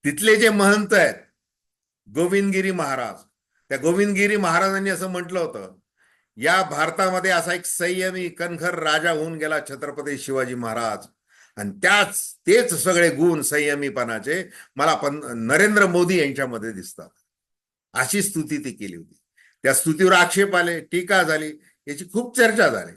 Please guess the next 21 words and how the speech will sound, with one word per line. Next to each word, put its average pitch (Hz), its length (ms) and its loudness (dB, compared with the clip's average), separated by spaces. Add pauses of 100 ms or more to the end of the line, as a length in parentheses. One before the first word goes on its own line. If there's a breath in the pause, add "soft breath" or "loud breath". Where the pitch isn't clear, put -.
(680)
आणि 117 160 -4
त्याच 208 460 4
वेळेला, 135 540 4
ज्या 110 320 0
वेळेला 156 300 0
हा 135 160 -6
कार्यक्रम 120 480 -8
सुरू 165 380 0
होता, 98 480 0 (380 soft breath)
त्यावेळेला 131 680 2
महाराष्ट्रामध्ये 120 1200 -2 (440 soft breath)
एक 107 280 -8
रयत 165 680 2
सगळी 170 380 -2
रस्त्यावर 175 680 0
उतरलेली 113 800 -4 (300)
होती. 98 340 -8 (360 soft breath)
ती 165 140 2
मराठा 123 460 -2
समाजातली 101 720 -6
रयत, 160 280 6